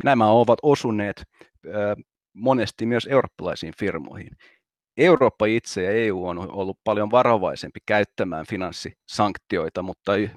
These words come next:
yhtä lailla Euroopalla ja E Ulla on ne välineet, ne voisivat käyttää finanssisanktioita, joskin eivät ole olleet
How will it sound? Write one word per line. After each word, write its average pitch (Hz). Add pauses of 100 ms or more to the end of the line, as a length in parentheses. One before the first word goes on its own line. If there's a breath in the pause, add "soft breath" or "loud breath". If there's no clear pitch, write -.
yhtä 113
lailla 120
Euroopalla 107
ja 107
E 110
Ulla 107
on 135 (120)
ne 104
välineet, 110
ne 95
voisivat 113
käyttää 73
finanssisanktioita, - (220)
joskin 98
eivät 95
ole 92
olleet 90